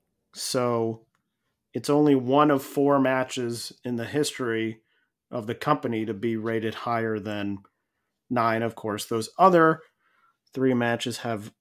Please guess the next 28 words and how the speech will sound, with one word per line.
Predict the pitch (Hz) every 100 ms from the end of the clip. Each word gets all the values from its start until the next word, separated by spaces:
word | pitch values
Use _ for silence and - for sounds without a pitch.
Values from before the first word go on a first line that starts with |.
| _ -
more | 120 120 120 117
votes | 104 98 123 120 101 - -
to | - 113
them, | 95 95 98
so | 107 - 113
that | 123 127 -
rating | 127 120 110
could | - 110
certainly | 127 110 110
go | 110
down, | 104 110 104 101
but | 113 110
it | - 127
is | 117 113 - - _ _ _
right | 131 143 -
now | 135 127 117
head | - 151 156
and | 135 113
shoulders | - 139 139 135 104 101 -
higher | - 117 113 107
than | 104 98 92 92 _ _ _ _ _
really | - 120 110 104 -
anything | 113 104 98 101
else. | 92 92 - - -
And | 110 107 107 104 - _ _ _ _ _ _ _ _ _ _ _ _ _ -
I | 120
loved | 113 117 95
it. | -